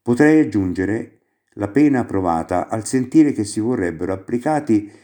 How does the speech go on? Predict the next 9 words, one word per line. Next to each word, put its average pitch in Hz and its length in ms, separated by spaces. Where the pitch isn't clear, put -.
i 104 120
tre 120 180
colori, 76 640
insuperabili 123 1040
di 87 120
significato 87 1000
in 92 200
tutt'altri 82 580
campi, 82 840